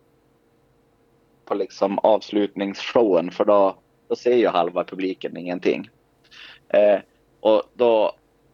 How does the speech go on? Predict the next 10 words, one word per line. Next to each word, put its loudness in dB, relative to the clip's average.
är 0
ju 0
en -6
regnrock -2
eller 0
en -12
regnponcho -4
ett, -4
ett -14
bra 0